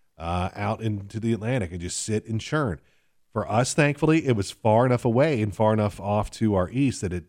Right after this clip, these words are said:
really didn't impact our weather, at least until heading into this weekend. So,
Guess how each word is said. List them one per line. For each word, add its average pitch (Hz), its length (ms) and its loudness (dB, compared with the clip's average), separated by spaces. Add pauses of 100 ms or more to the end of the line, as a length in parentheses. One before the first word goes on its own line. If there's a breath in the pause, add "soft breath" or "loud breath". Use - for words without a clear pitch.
really 120 240 4
didn't 110 240 0
impact 104 460 -2
our 90 100 2
weather, 95 400 0
at 92 140 -10
least 92 260 -10
until 90 480 -6
heading 85 300 -6
into 82 360 -10
this 87 240 -8
weekend. 131 440 -2
So, 113 240 2